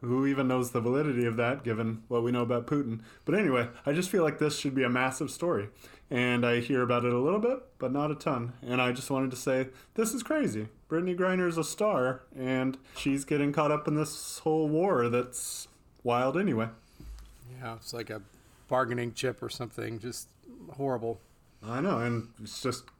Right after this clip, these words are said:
Speaker 1: you know, not that she's any more important than any other human being detained by Russia, but
Speaker 2: But she's a
Speaker 1: it's just
Speaker 2: W N B A
Speaker 1: wa-
Speaker 2: star, yeah.
Speaker 1: it's just wild that it's, uh, you don't hear more about it and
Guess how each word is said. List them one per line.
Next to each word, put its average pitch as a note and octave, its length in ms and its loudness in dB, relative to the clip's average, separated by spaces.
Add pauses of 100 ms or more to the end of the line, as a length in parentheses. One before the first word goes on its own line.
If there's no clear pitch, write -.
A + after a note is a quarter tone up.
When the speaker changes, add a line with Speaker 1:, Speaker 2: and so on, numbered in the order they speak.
(480)
Speaker 1:
you C#3+ 140 2
know, C3 180 2
not D3+ 360 -2
that D3 100 2
she's C#3 220 0
any C3+ 120 2
more C3 200 2
important B2+ 400 0
than B2 160 0
any B2+ 180 0
other A#2+ 320 2 (160)
human B2 320 0
being A#2 280 2
detained A#2+ 420 0
by A#2+ 120 2
Russia, A#2+ 380 0
but A2+ 240 -2
Speaker 2:
But B2 180 -2
she's B2+ 220 -4
a B2+ 60 0
Speaker 1:
it's B2+ 60 2
just D3 220 4
Speaker 2:
W D3 120 4
N C3 120 4
B C3+ 60 2
A C3+ 80 4
Speaker 1:
wa- C3 60 2
Speaker 2:
star, A2+ 480 0
yeah. A2+ 240 -4
Speaker 1:
it's A#2+ 140 -2
just D3+ 180 0
wild B2 380 2
that A#2 120 0
it's, A#2 300 -6
uh, A#2+ 340 0 (240)
you B2 100 -2
don't B2+ 200 0
hear B2+ 120 0
more C3 220 2
about C3+ 240 2
it C#3 140 2
and A#2+ 340 0